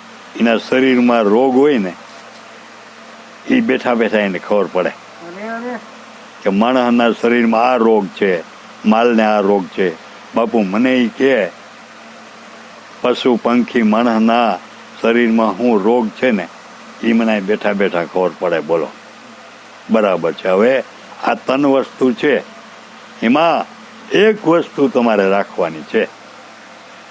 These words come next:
Speaker 1: બે વસ્તુ પાછી મૂકી દેવાની. આ ત્રણમાંથી વસ્તુ માગી લ્યો, કઈ તમારે વસ્તુ રાખવી? તો મને, "બાપુ, આ જે રોગ છે ને,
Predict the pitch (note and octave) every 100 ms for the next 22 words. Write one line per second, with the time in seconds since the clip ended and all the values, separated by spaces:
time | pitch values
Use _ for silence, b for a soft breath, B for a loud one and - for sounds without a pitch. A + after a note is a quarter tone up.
0 | - D#3+ F#3 F#3 D3+ - D3 B2+ A#2+ -
1 | A2+ B2+ B2+ G#2 F#2 E2 D2+ - - -
2 | - - - - - - A#2 - D3 D#3+
3 | D3 C3 C3+ C3 B2 - A#2+ A#2 A2+ G#2
4 | F#2 F2+ E2+ C3+ C3+ A2 F2 - - -
5 | A2+ A#2 G#2 G#2 G2+ - G#2 G2 F#2 -
6 | F#2 E2 - - - - - - - -
7 | - - - A#2 F#2 A2 C#3 C3 C3 A2+
8 | C3+ B2+ G#2+ A2 B2 A#2 B2 G#2+ G2 C3
9 | C#3 - C#3 A#2+ F#2+